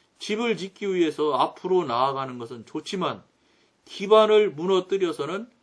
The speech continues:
안 됩니다. 육신의 죽음이 계속해서 유지되지 않으면 부활이나 승천의 영역은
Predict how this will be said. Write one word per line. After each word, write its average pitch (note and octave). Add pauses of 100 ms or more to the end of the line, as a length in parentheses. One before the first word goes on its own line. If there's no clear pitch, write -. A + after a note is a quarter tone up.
(120)
안 G#2
됩니다. G2 (680)
육신의 G3+
죽음이 E3
계속해서 C3+
유지되지 D#3
않으면 E3+ (520)
부활이나 D#3 (380)
승천의 G3
영역은 D#3